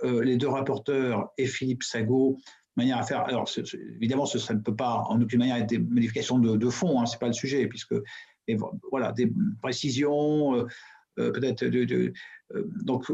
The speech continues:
qu'on puisse faire ce travail encore. Et si jamais il y avait quelque chose de, de, de compliqué, à ce moment-là, le bureau pourrait se réunir aussi de manière à,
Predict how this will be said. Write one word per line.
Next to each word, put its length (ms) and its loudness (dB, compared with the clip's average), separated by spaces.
qu'on 120 -4
puisse 160 -2
faire 120 -4
ce 100 -2
travail 360 -2
encore. 360 0
Et 40 -2
si 180 -2
jamais 320 2
il 40 2
y 60 2
avait 340 0
quelque 180 0
chose 220 0
de, 100 4
de, 200 4
de 100 4
compliqué, 520 0
à 60 0
ce 100 -4
moment-là, 240 4
le 120 4
bureau 320 2
pourrait 220 -2
se 100 -8
réunir 320 4
aussi 280 -2
de 560 -8
manière 260 4
à, 240 0